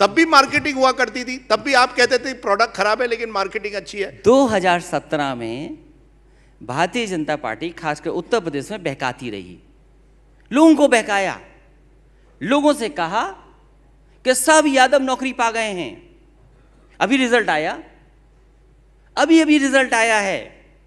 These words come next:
Speaker 2: हम तो इतने, हम तो बोल भी नहीं सकते किसी के खिलाफ। आप बताइए रिजल्ट क्या था, कहां था सबका साथ सबका विकास? और कल एक और रिजल्ट आया, कहां गया सबका साथ सबका विकास?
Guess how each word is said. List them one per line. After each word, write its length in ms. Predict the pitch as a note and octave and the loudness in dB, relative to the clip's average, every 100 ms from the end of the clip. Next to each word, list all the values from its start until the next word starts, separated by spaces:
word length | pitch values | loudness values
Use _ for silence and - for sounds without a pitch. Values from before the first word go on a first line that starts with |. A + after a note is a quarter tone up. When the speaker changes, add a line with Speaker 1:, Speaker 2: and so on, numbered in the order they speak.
| _ _ _ _ _ - | _ _ _ _ _ -8
Speaker 2:
हम 120 | A3+ B3 | -6 0
तो 120 | B3+ | 0
इतने, 540 | B3 C4 C4 B3 F#3+ | 0 0 0 0 0
हम 160 | F3+ A#3 | -2 -2
तो 120 | A#3 | -2
बोल 200 | G#3 B3+ | 2 2
भी 100 | C4+ | 2
नहीं 100 | C#4 | -4
सकते 280 | C4 C4+ C4 | -6 -8 -10
किसी 240 | B3 C4 | -8 -12
के 60 | A#3+ | -12
खिलाफ। 460 | A#3 B3+ - - _ _ _ _ _ _ _ _ _ _ _ _ _ _ _ - | -12 -12 -12 -20 _ _ _ _ _ _ _ _ _ _ _ _ _ _ _ -8
आप 120 | E3+ | -4
बताइए 340 | F3+ A3 C4+ | 0 2 2
रिजल्ट 300 | C4 B3+ C4 | 2 0 -2
क्या 140 | C4 B3 | -4 -4
था, 260 | C4 E4 - - _ _ _ _ - | -4 -12 -12 -20 _ _ _ _ -6
कहां 240 | C4 D4+ | 0 0
था 160 | D4 B3+ | 2 0
सबका 320 | B3+ B3 A#3+ | 0 -2 -4
साथ 220 | - A3+ | -2 -6
सबका 260 | - A3 G#3+ | -4 -6 -4
विकास? 560 | G3 F#3+ D#3 - - _ _ _ _ _ _ - | -4 -4 -4 -6 -20 _ _ _ _ _ _ -2
और 200 | A3+ - | -2 2
कल 140 | C4 | 6
एक 160 | C4 C4+ | 6 6
और 220 | D4 D#4 | 6 6
रिजल्ट 320 | C4+ C#4 C4+ | 4 2 2
आया, 420 | B3+ A#3+ G3+ A#2+ - _ _ _ _ _ _ _ _ _ _ _ | 0 0 -2 -6 -12 _ _ _ _ _ _ _ _ _ _ _
कहां 240 | F#3 B3+ B3+ | 0 0 2
गया 160 | B3+ | 0
सबका 300 | B3+ B3+ B3 | -2 -4 -4
साथ 200 | B3 B3 | -4 -8
सबका 280 | - A#3 B3+ | -8 -10 -8
विकास? 480 | B3 C4 D4 - | -8 -8 -10 -12